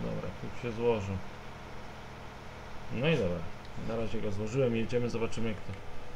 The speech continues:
e, zrobić, bo wydaje mi się, że zaczniemy od pola trzynaście. Tutaj na razie je połączymy, tu w miarę wyrównamy. Nie będę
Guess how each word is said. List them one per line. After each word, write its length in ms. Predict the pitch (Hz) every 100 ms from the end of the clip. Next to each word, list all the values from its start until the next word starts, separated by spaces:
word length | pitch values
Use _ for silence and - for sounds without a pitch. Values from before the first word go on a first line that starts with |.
| - - - - - - - 82
e, 460 | 101 98 98 101 98
zrobić, 800 | - 113 110 95 104 - - -
bo 80 | 107
wydaje 380 | 101 107 113 113
mi 160 | 104 92
się, 160 | 113
że 120 | 104
zaczniemy 500 | 104 110 - 117 110 - 120
od 100 | -
pola 360 | - 113 107
trzynaście. 580 | 101 - 110 110 - 107
Tutaj 220 | 113 120
na 100 | 117
razie 240 | 117 110 123
je 140 | 117
połączymy, 640 | - 120 120 123 143 135
tu 160 | - 120
w 60 |
miarę 260 | 120 120 120
wyrównamy. 680 | 110 120 117 143 135 131 160 - - - - - - - - - - - -
Nie 160 | 120 135
będę 380 | 175 190 190